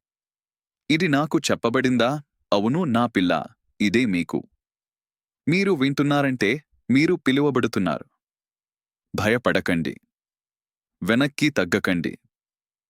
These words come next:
ప్రేమతో, వినయంతో నా దగ్గరకు రండి. నేను మీ తండ్రిని. మీ నిద్రలో కాపలాదారు. మీ కలల్లో వెలుగు. మీ భయాల్లో ఆశ. మీ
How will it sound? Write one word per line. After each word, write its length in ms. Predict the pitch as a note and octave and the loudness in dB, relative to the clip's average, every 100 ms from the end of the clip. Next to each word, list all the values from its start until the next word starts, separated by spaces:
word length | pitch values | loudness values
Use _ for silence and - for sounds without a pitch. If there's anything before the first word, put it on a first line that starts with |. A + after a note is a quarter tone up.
| _ _ - | _ _ -2
ప్రేమతో, 580 | A2+ B2 A2+ G#2 D#2+ C2+ _ _ E2+ | 0 2 0 -2 -4 -6 _ _ -4
వినయంతో 640 | A2+ D3+ D#3 D3 C3+ C3 | -2 0 0 0 0 0
నా 200 | G2+ F#2+ | 0 0
దగ్గరకు 480 | F#2+ F2+ G#2 G#2+ C#3+ | -2 0 -2 0 0
రండి. 400 | F2 D#2 A1+ - _ _ _ _ _ _ _ _ _ A2+ | 0 -4 -8 -12 _ _ _ _ _ _ _ _ _ -2
నేను 320 | C#3+ F3 G3 | 0 0 0
మీ 240 | A2+ D#3 | 0 0
తండ్రిని. 560 | D#3+ G2 F#2 F#2 E2 - _ _ _ _ _ _ _ _ _ - | 0 -2 -2 -2 -4 -10 _ _ _ _ _ _ _ _ _ -2
మీ 220 | C3+ F3+ | 0 2
నిద్రలో 480 | C#3 A2+ B2 B2 B2+ | 2 2 0 0 -2
కాపలాదారు. 760 | - F#2+ F2+ F2+ E2+ D#2+ - - _ _ _ _ _ _ _ _ _ - | -2 -2 -2 -2 -2 -4 -8 -14 _ _ _ _ _ _ _ _ _ -4
మీ 200 | C#3 F#3+ | -2 0
కలల్లో 460 | C#3 A#2+ A#2+ B2 D3 | 0 0 0 0 -2
వెలుగు. 420 | G#2 E2+ D2+ - _ _ _ _ _ _ _ _ _ _ - | -2 -2 -4 -10 _ _ _ _ _ _ _ _ _ _ -2
మీ 180 | F3+ | 0
భయాల్లో 580 | D#3 G#2+ A#2 C3+ C3 D#3 F#2+ | 0 0 0 0 0 0 0
ఆశ. 260 | F2 E2+ - - _ _ _ _ _ _ _ _ _ - | 0 -2 -6 -8 _ _ _ _ _ _ _ _ _ -4
మీ 200 | E3+ | -2